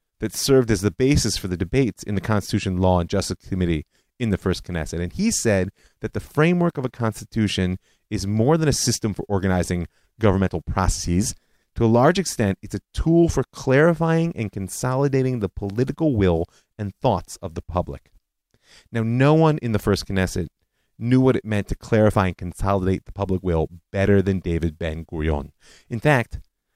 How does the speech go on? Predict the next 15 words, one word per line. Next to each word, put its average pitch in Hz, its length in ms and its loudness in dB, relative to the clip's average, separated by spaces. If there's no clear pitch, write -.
despite - 640 -4
the 107 80 -4
many 110 300 2
injustices 98 640 0
he 101 100 -4
committed 104 460 2
within 107 340 2
Am 85 140 2
Yisrael, 78 400 -4
he's 131 240 0
remembered 156 520 4
in 127 100 4
a 110 60 0
positive 143 600 0
light 101 260 2